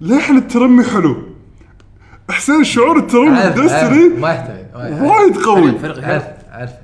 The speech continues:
Speaker 2: ما
Speaker 3: فريق حلو.
Speaker 1: كان أروح و
Speaker 2: ساحر، ساحر.
Speaker 1: أمس، وأمس ضربت ال-، هذا ديستني كولكشن.
Speaker 3: الليجندري اديشن ما شنو؟
Speaker 1: لا، كولكشن.
Speaker 3: مم.
Speaker 1: في
Speaker 3: إيه،
Speaker 1: كل
Speaker 3: كل
Speaker 1: الأجزاء. كل، اللي فيه كل شيء.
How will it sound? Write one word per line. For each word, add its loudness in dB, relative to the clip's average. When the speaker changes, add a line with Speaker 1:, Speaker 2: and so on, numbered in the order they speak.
Speaker 2:
ما -20
Speaker 3:
فريق -12
حلو. -10
Speaker 1:
كان 0
أروح 0
و 0
Speaker 2:
ساحر، -2
ساحر. -4
Speaker 1:
أمس، 0
وأمس -4
ضربت -2
ال-، -2
هذا -4
ديستني -6
كولكشن. -6
Speaker 3:
الليجندري -10
اديشن -16
ما -20
شنو؟ -16
Speaker 1:
لا، -6
كولكشن. -4
Speaker 3:
مم. -16
Speaker 1:
في -8
Speaker 3:
إيه، -2
Speaker 1:
كل 0
Speaker 3:
كل 2
Speaker 1:
الأجزاء. -4
كل، -6
اللي -4
فيه -6
كل -4
شيء. -14